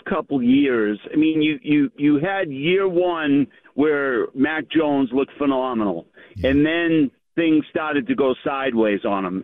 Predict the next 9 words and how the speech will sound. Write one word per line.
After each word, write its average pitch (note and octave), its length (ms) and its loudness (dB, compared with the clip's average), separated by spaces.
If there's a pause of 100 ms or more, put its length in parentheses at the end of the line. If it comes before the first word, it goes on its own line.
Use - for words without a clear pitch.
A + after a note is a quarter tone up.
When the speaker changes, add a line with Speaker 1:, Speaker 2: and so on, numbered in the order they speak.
Speaker 1:
And C#3 280 2
that F#3 300 -2
is C#3+ 440 2 (540)
purely D#3 840 2 (180)
the C3+ 80 0
makeup D3 600 0 (120)
of B2+ 160 -2
what C3+ 420 0 (320)
was, C3+ 160 0